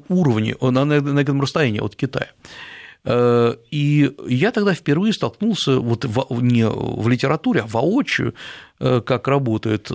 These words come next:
Ц Р У, как вот, э, реально как, э, выкусывают человека из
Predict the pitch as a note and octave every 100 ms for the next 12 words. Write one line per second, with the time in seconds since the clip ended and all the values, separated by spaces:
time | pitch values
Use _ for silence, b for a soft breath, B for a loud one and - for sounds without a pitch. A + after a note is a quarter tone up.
0 | - - A#2 D#3+ A3+ - A2+ - A#2 A2
1 | - - G#2 G2 F#2+ G#2+ A#2+ D#3+ F#3+ C3+
2 | B2 - - B B B - B2+ B2 A2
3 | C#3 C3+ E3+ - G#2+ G#2 A#2+ A2 G#2 A2
4 | G#2+ A#2+ G#2 G2